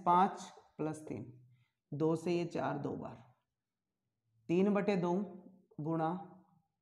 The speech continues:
दो माइनस पाँच, यानी माइनस के तीन बचेगा, गुणा प्लस के तीन।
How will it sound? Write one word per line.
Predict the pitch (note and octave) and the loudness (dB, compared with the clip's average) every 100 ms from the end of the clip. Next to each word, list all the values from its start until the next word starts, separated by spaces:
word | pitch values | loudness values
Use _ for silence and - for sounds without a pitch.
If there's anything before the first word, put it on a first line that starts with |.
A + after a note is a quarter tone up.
| _ _ _ - | _ _ _ -6
दो | D3+ F#3+ A3 | 0 4 4
माइनस | F#3+ F3+ F#3 F#3 - - - - | 4 2 0 -4 -12 -20 -6 -4
पाँच, | D3 C#3 - | -2 -4 -4
यानी | D#3 F#3 | 0 2
माइनस | F3+ D#3+ E3 E3 | 4 2 0 -2
के | F#3+ | -4
तीन | F3 D3+ D3+ | 0 0 2
बचेगा, | D3+ D3 D3 D#3+ | 0 0 -2 0
गुणा | D3 C#3+ C#3+ - - | 0 -2 -4 -16 -8
प्लस | D3+ D3+ D3+ - | -2 -2 -2 -4
के | F3+ A#3 B3 - - _ _ _ _ _ _ _ - - _ _ _ | 0 0 -2 -10 -20 _ _ _ _ _ _ _ -20 -20 _ _ _
तीन। | C#3+ - B2 | -10 -8 -12